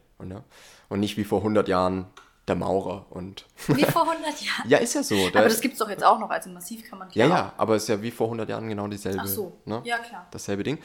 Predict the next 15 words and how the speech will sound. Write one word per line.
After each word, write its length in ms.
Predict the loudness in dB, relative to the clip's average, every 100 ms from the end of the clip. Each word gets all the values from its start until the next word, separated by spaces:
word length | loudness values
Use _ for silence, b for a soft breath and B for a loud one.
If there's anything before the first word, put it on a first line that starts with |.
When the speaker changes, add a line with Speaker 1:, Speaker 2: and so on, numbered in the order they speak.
| B B _
Speaker 1:
Und, 400 | 4 6 8 6
ähm, 240 | 2 2 2
bei 100 | 0
Fertighäusern 640 | 0 -4 -4 -6 -4 -6
ist 140 | -8 -10
es 140 | -8
halt 160 | -6 -4
so, 120 | -6
die 140 | -2
werden 380 | -2 -2 -4 -8 -4
modern 400 | 0 2 0 -2
vorproduziert 640 | -2 -2 -4 -8 -8 -8
in 80 | -6
der 80 | -8
Montagehalle. 760 | -8 -6 -6 -4 -6 -4 -8